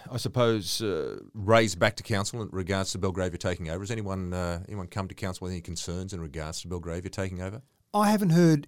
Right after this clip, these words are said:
Speaker 2: any, and
Speaker 1: Okay.
Speaker 2: not everyone comes to me for every problem, but
Speaker 1: Mm.
Speaker 2: certainly I haven't heard any issues or any complaints around that, i-, it's probably more likely that people will have some issues if they take it over and something doesn't work they,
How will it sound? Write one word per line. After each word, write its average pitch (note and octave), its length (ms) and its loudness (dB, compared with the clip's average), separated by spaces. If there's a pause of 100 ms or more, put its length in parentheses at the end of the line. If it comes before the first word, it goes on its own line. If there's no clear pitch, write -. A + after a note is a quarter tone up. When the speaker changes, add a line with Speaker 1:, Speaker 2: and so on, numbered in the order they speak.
Speaker 2:
any, E3+ 480 6
and D#3 500 4
Speaker 1:
Okay. F#3+ 180 -2
Speaker 2:
not F#3 340 6
everyone D3+ 440 4
comes C#3 400 2
to C#3 100 -2
me C#3 180 4
for C3+ 220 -4
every C#3+ 280 4
problem, C#3+ 340 0
but D3+ 120 0
Speaker 1:
Mm. - 40 -4
Speaker 2:
certainly E3+ 300 4
I C3 80 4
haven't C#3+ 180 2
heard C3+ 140 6
any C3+ 260 4 (320)
issues D3+ 520 10
or C3 80 4
any C3+ 120 4
complaints C3 480 2
around C3 160 4
that, C#3+ 180 4 (640)
i-, C#4 300 -4
it's A#3+ 160 2
probably C4 260 10
more D#3+ 200 12
likely D3+ 360 8
that C#3+ 260 6
people D3 240 4
will C#3 160 4
have C3 200 2
some C#3+ 120 2
issues C3+ 440 4
if D3 280 2
they D3 120 2
take C#3+ 200 4
it C3+ 60 6
over C3+ 220 6
and D#3 240 0
something C3+ 220 6
doesn't C#3 260 2
work C3 240 6 (100)
they, C#3 120 4